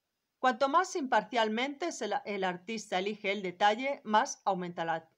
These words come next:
anarquía. Ya sea miope o presbita, toda jerarquía y subordinación desaparecen. Es un accidente que a menudo se presenta en las obras de uno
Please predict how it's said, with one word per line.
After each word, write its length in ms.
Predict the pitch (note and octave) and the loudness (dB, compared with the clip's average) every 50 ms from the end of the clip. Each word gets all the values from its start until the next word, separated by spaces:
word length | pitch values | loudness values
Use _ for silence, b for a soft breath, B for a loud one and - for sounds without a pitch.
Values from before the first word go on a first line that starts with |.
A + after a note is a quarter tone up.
| _ _ | _ _
anarquía. 720 | - E3+ E3+ E3 E3 D#3+ E3+ _ - A#3+ A3 E3+ D3 - _ _ _ _ _ _ _ _ _ _ _ _ | -8 -6 -4 -4 -6 -8 -8 _ -8 -6 -6 -6 -6 -10 _ _ _ _ _ _ _ _ _ _ _ _
Ya 180 | G3 G#3+ A3 | 0 0 0
sea 220 | A3 - A3 G3+ G3 | 2 2 0 0 2
miope 580 | G3 G3+ G#3+ A3+ A#3 A#3 - - C4 C4+ - - | 2 0 0 0 0 0 0 0 0 0 0 0
o 180 | - G3 F#3 - | -2 -2 -2 0
presbita, 720 | A3 A3 A3+ A#3 A3+ C4 C4 C4 C4 - C#4+ D4 D4 C#4+ - | -2 0 0 -2 -4 -6 -8 -4 2 4 4 4 4 2 2
toda 240 | C#4+ C#4+ C#4+ C#4+ | 2 4 4 4
jerarquía 720 | C#4 - A#3+ A#3 A3+ A3 A3 _ - D4 D#4+ F4+ F4+ E4 | 0 0 0 0 0 -2 -2 _ -6 -2 2 4 4 2
y 80 | A3+ F#3+ | 2 -2
subordinación 760 | - - G3+ G3 F#3+ F#3 F#3 F#3 F#3 F#3 F#3 - A#3+ C#4 E4 | -8 -6 -2 -2 -2 0 0 -2 -2 -4 -4 -4 -4 -4 -4
desaparecen. 760 | E4+ C4 - F#3+ E3+ - F3+ F#3+ G3+ G3 G3 - D3+ C#3+ - _ _ _ _ _ _ _ _ _ | -4 -4 -4 -6 -2 0 -2 -2 -2 -4 -8 -14 -16 -16 -16 _ _ _ _ _ _ _ _ _
Es 140 | C4 C4 F4 | -6 -6 0
un 80 | D#4 | 0
accidente 540 | D#4 D4+ D#4 C4+ B3 B3 C#4+ D#4 C#4+ A#3 G3+ | 0 0 0 -4 -2 -2 -2 -2 0 -4 0
que 80 | - G3 | 0 0
a 60 | G3 | 0
menudo 380 | F#3+ F#3+ G3 G3+ G#3 A#3 A#3 | 0 -2 -2 0 0 0 -2
se 180 | A3+ - A#3 F#3+ | -2 -4 -8 -6
presenta 600 | - F#3 F#3 F#3 - G3 F#3+ F#3 F#3+ A3+ A3+ A3+ | -6 -6 -8 -6 -6 -6 -6 -4 0 0 0 0
en 60 | F#3+ F#3 | 0 -4
las 200 | F#3 F3+ - G3 | -4 -4 -4 -6
obras 320 | F#3 F3 F#3 F#3 F3+ E3+ | -4 -2 -2 -4 -2 -4
de 100 | F3+ F3 | -4 -4
uno 500 | F3 G3+ A3 A#3 A3+ A3+ B3+ D4 b | -2 -4 -4 -4 -4 -4 -4 -4 b